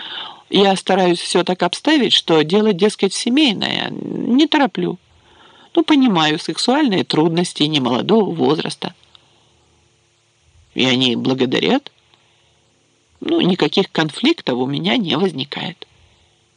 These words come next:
Ну, встречается, конечно, иногда какой-нибудь замшелый тип, информированный, что все, дескать, в бывшей стране Советов по дешевке.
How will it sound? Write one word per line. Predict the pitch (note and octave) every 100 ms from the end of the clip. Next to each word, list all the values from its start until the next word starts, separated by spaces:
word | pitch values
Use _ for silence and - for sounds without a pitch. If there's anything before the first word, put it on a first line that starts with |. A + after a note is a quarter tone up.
| _ _ _ _ - - - -
Ну, | A#3+
встречается, | - F4 - - C3 -
конечно, | - C#3+ D3+ D3+ C#3+ - _
иногда | - E3 D#3 E3
какой-нибудь | D3 C#3+ E3 D#3 D3+ - - - -
замшелый | C#3+ F3 E3+ E3 D3 C#3
тип, | C#3+ A3+ - - _ _ _ - -
информированный, | E3 C#3+ D3 D#3+ C4 A3+ C3+ C#3
что | - - C3 B2 - _
все, | - F3+
дескать, | C#3 A#2+ - A#2+ C3
в |
бывшей | C3 D3+ - C3
стране | - C#3 B2+
Советов | C3+ D3 A3 C#4+ D3 - - - _
по | F#3+
дешевке. | F#3+ G#3+ - - - -